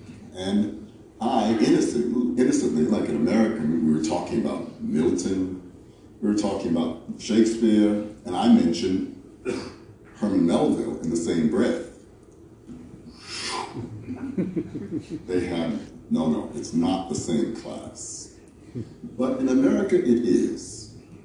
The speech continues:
because Herman Melville is able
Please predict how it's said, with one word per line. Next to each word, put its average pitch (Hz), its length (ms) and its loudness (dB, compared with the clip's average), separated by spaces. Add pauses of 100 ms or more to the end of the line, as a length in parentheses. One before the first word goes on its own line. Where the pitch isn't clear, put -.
(240)
because 92 540 -4 (540)
Herman 139 340 4
Melville 113 640 4
is - 220 -6
able 117 320 6